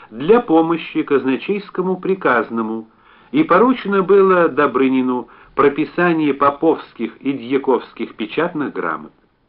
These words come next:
В этих грамотах вписывалось на порожних местах, оставленных между печатными строками, имя новопоставленного попа или диакона, а также куда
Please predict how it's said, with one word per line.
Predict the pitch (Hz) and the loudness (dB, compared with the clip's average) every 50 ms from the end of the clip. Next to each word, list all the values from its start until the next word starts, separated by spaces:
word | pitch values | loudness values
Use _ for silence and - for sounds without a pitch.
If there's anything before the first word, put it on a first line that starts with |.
| _ _ _ _ _ _ _ _ _ - | _ _ _ _ _ _ _ _ _ -4
В | 107 - | 2 2
этих | 214 - - 131 104 | 2 2 2 -4 -4
грамотах | - 101 101 101 95 90 95 95 - - - - _ _ _ - - - _ - - | -4 -4 -2 -2 -2 -2 -4 -8 -8 -10 -10 -12 _ _ _ -20 -20 -20 _ -20 -18
вписывалось | - - 190 220 226 - - 202 190 190 185 185 180 180 - - - - - - - | -8 -4 -2 -2 -2 2 2 2 4 4 2 2 -2 -2 -6 -20 -20 -20 -20 -18 -10
на | 104 117 143 151 | -4 0 0 2
порожних | 147 151 147 180 208 202 - 139 123 - - | 4 4 4 6 6 4 4 0 -4 -4 -6
местах, | 107 107 104 - - - 127 143 160 - - _ - - - - - | -6 -8 -8 -8 -4 -2 0 0 0 -2 -6 _ -20 -20 -14 -4 0
оставленных | 123 147 - - - - 165 165 165 156 151 151 151 147 - | 0 0 0 -2 0 2 2 4 4 2 0 0 -2 -2 -2
между | 143 143 143 139 135 143 135 | 0 0 0 0 0 -2 -4
печатными | 143 135 - - 151 147 143 - - 139 143 139 | -4 -8 -2 0 0 0 0 -2 -4 -6 -6 -6
строками, | 139 - - 135 135 135 135 139 135 131 131 135 131 | -8 -4 -2 0 0 0 0 0 0 0 0 0 -2
имя | 127 - - 156 180 190 170 147 131 113 98 87 - _ - - - - | -4 -6 -4 -2 0 0 2 2 0 -2 -4 -6 -10 _ -20 -20 -20 -12
новопоставленного | - 117 139 165 175 151 151 143 151 147 143 - - - 165 156 135 120 113 110 110 107 107 101 107 101 | -6 0 4 4 6 4 4 2 2 -2 -4 -4 -4 0 2 2 2 2 -2 -4 -4 -4 -4 -2 -2 -4
попа | - - 120 120 - - 127 120 104 | -2 0 -2 -2 0 0 0 0 0
или | - 113 113 110 107 98 | -2 -6 -4 -2 -4 -4
диакона, | 90 90 95 101 95 85 - - 107 123 151 170 175 - _ _ _ _ _ - - - - | -4 -2 -2 0 0 0 -2 -4 -4 -4 -4 -6 -6 -12 _ _ _ _ _ -20 -20 -14 -4
а | - 123 143 | 0 0 2
также | - 233 254 269 233 190 - 220 196 | 4 4 4 4 4 4 4 4 2
куда | 196 - 160 143 131 113 104 156 190 220 226 214 196 | 2 2 0 0 0 2 4 4 6 6 6 4 2